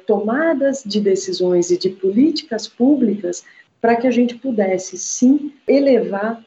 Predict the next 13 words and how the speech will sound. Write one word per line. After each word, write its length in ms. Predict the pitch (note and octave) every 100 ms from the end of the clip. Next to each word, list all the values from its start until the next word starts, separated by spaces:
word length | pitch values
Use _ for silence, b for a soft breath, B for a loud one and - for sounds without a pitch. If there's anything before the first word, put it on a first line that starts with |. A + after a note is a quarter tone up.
| _ _ _
o 200 | A#3 A3+
grau 580 | A3+ G#3 G3+ G#3 G#3+ - -
de 540 | F#3+ G3 G3 G3 F#3+ - -
renda, 500 | A3+ C4 C#4 C4+ C4 _
o 80 | G#3
grau 300 | G3+ F#3+ F#3
de 120 | G3+
acesso 840 | A#3 - - - G#3+ G#3+ - A#3+ - _ _ _
dessa 340 | F3+ G3 G3+ G#3
população 800 | G#3 G#3 G#3+ G3+ - - F3+ F3+ _
que 360 | G#3 G3+ G#3 -
se 180 | - -
encontrava 1120 | A3+ A3+ A3+ G3+ - G#3 G#3 A3+ A3+ G#3+ A3+